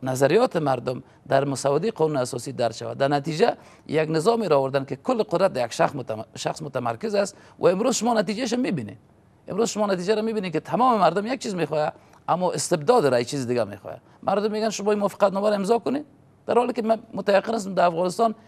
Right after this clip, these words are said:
هیچ فرد افغان شما پیدا کردن نمی‌تونه که خارجی مسلح خوشش بیه.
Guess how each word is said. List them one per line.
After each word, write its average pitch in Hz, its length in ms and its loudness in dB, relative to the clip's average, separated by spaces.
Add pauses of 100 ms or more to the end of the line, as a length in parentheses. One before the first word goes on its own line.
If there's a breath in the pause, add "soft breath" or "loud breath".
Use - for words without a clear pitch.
(160 soft breath)
هیچ 277 280 -2
فرد 196 200 6
افغان 180 260 4
شما 185 160 -6
پیدا 170 240 0
کردن 196 240 0
نمی‌تونه 190 340 -4
که 165 100 -12
خارجی 160 260 0
مسلح 160 260 0
خوشش 131 280 -10
بیه. 98 160 -10